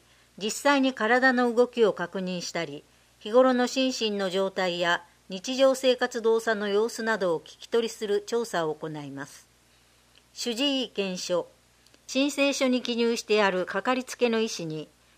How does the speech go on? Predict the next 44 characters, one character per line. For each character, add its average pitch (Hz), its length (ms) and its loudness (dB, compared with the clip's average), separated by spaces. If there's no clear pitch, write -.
長 262 240 4
寿 233 160 -2
支 226 140 -4
援 214 180 0
課 196 180 -2
が 180 240 2
本 277 240 0
人 220 200 2
の 196 80 0
心 262 280 0
身 220 120 -2
の 185 180 0
状 180 200 0
態 175 280 -2
や 165 240 0
介 262 220 2
護 226 140 0
が 190 120 0
必 - 260 -8
要 240 160 4
と 226 120 0
な 214 140 2
る 196 140 -2
原 196 140 0
因 254 240 0
と 240 140 -2
な 226 100 0
っ 226 100 -6
た 202 120 -2
病 214 220 4
気 247 120 -4
な 233 140 2
ど 220 100 2
に 180 140 -4
つ - 140 -12
い 160 100 -10
て 151 400 -6
意 202 100 -12
見 214 300 0
を 160 80 -4
求 156 240 -6
め 151 140 -8
ま 139 160 -10
す。 - 240 -20